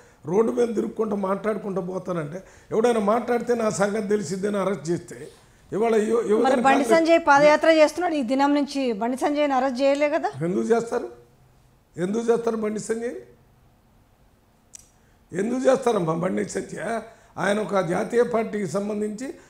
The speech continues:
Speaker 1: మన రాష్ట్ర అధ్యక్షుడు.
Speaker 2: మ్మ్.
Speaker 1: ఆయన తిరుగు-, తిరిగే హక్కు ఆయనకు ఉంది. సా-, చేయమనండి. ఎందుకు చేస్తారు? ప్రభుత్వాలు ఉంటాయా?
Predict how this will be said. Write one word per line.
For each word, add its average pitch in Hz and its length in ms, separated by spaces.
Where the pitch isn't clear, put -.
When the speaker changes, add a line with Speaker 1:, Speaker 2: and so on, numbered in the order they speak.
Speaker 1:
మన 208 160
రాష్ట్ర 190 360
అధ్యక్షుడు. 170 500
Speaker 2:
మ్మ్. 226 240
Speaker 1:
ఆయన 240 200
తిరుగు-, 240 400
తిరిగే 247 240
హక్కు 240 280
ఆయనకు 233 280
ఉంది. 175 180
సా-, - 400
చేయమనండి. 269 480
ఎందుకు 214 240
చేస్తారు? 269 480
ప్రభుత్వాలు 240 480
ఉంటాయా? 240 460